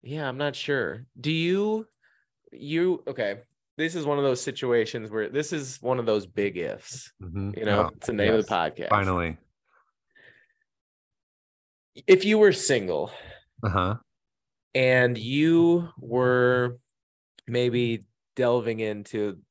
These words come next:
Speaker 1: the dating app world, which is
Speaker 2: Yep.
Speaker 1: oh, oh so common these days.
Speaker 2: Yeah, just a, just a pool of kindness and, uh, ease and, uh, non-anxiety.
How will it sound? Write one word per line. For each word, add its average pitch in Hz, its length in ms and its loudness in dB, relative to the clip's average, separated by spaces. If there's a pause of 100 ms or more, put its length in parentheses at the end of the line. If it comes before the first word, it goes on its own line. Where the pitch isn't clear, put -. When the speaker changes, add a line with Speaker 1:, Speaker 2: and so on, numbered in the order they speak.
Speaker 1:
the 110 100 -6
dating 101 460 -2
app 90 300 -8
world, 85 480 -4 (240)
which 113 200 -6
is 107 140 -2
Speaker 2:
Yep. 101 100 0 (340)
Speaker 1:
oh, 123 200 -2
oh 117 140 8
so 113 260 4
common 101 420 -2
these 92 240 -4
days. 85 540 -2 (480)
Speaker 2:
Yeah, 117 340 2 (180)
just 156 260 2
a, 107 340 6 (200)
just 147 320 0
a 107 180 2
pool 123 560 0
of 101 240 -4
kindness 98 800 -8
and, 95 500 -2
uh, 90 380 0
ease 95 720 -4 (120)
and, 90 440 -4
uh, 90 320 -2
non-anxiety. 92 960 -4